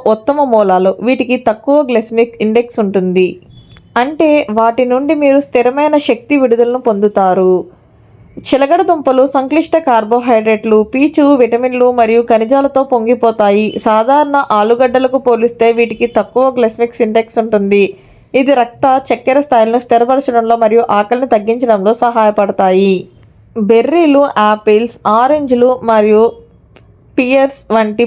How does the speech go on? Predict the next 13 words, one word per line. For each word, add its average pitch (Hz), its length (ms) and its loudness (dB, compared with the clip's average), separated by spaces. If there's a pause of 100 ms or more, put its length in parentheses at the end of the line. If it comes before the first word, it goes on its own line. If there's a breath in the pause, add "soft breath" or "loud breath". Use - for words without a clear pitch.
పండ్లు 254 340 0 (120)
సహజ 240 280 -2 (100)
చక్కెరలు 226 480 0 (160)
మరియు 214 320 2
పీచులో 254 360 0 (100)
సమృద్ధిగా 233 500 0 (120)
ఉంటాయి. 190 440 0 (500 loud breath)
వీటిలో 277 380 2 (120)
కార్బోహైడ్రేట్లు 233 840 0
ఉన్న 208 140 -4 (180)
పీచు 262 300 -2
విషయంలో 226 340 0 (100)
చక్కెర 247 300 0